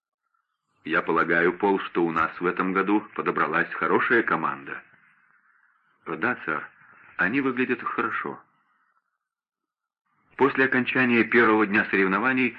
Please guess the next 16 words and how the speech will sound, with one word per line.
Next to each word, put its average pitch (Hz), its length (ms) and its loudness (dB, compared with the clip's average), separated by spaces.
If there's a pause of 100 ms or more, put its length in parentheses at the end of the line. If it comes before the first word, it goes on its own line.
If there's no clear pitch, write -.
(180)
команда 123 380 0
«Синих» 131 280 0
действительно 117 420 0
выглядела 107 440 2
хорошо. 110 500 -6 (380)
Хорошо, 87 580 -2 (220)
несмотря 92 420 0
на 92 120 2
то, 110 140 0
что 95 200 -4
в 85 40 0
её 87 140 2
составе 98 480 -2
было 92 220 -2
много 92 420 -2
высших, 92 640 -2